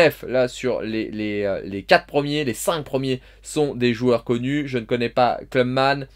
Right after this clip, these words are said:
le joueur D G T, je ne le connais pas non plus. Et on retrouve Mocotte à la huitième place. Mocotte,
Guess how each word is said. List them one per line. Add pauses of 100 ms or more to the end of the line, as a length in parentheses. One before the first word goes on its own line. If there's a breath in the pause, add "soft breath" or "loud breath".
(160)
le
joueur
D
G
T,
je
ne
le
connais
pas
non
plus. (260 soft breath)
Et
on
retrouve
Mocotte
à
la
huitième (120)
place.
Mocotte,